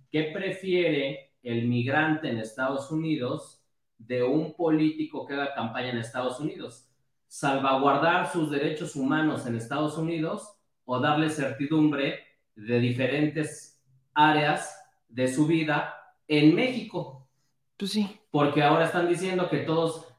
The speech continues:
Speaker 1: el, el, el, la, la bandera que están sacando ahora todos los políticos que van a hacer campaña, eh, a Estados Unidos
Speaker 2: Ah, es que los
Speaker 1: es,
Speaker 2: derechos humanos de los
Speaker 1: es que los de-,
Speaker 2: migrantes.
Speaker 1: vamos a defender tus derechos humanos en Estados Unidos.
Speaker 2: Postúlate en Estados Unidos si quieres
Speaker 1: Pues
Speaker 2: hacer eso.
Speaker 1: sí, entonces,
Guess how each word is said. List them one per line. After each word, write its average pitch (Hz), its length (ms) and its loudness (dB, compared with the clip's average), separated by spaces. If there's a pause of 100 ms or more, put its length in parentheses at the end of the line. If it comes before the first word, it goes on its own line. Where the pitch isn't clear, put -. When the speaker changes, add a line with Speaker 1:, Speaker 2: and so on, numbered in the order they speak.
Speaker 1:
el, 131 200 -4
el, 143 160 0
el, 139 200 0
la, 135 160 -2
la 135 180 0
bandera 160 400 2
que 170 60 -2
están 165 280 -2
sacando 170 380 0
ahora 165 220 2
todos 170 140 0
los 170 120 0
políticos 156 560 -2
que - 80 -4
van 151 160 2
a 151 60 2
hacer 151 180 0
campaña, 151 640 -2
eh, 123 60 -4
a 120 180 0
Estados 151 300 2
Unidos 165 280 4
Speaker 2:
Ah, 294 160 10
es 247 120 4
que 262 240 6
los 226 100 6
Speaker 1:
es, 220 60 6
Speaker 2:
derechos 220 320 6
humanos 202 340 4
de 190 60 0
los 170 100 4
Speaker 1:
es - 60 -4
que 190 80 4
los 175 100 8
de-, 196 60 8
Speaker 2:
migrantes. 180 280 4
Speaker 1:
vamos 202 240 2
a 185 60 -2
defender 160 400 2
tus 175 160 -2
derechos 156 380 0
humanos 156 340 0
en 143 80 0
Estados 147 400 -2
Unidos. 151 480 -4 (340)
Speaker 2:
Postúlate 269 540 10
en 240 60 10
Estados 262 340 10
Unidos 240 260 4
si - 80 -8
quieres 233 220 6
Speaker 1:
Pues 151 100 8
Speaker 2:
hacer 214 160 8
eso. 151 160 12
Speaker 1:
sí, 123 380 2
entonces, 131 400 -2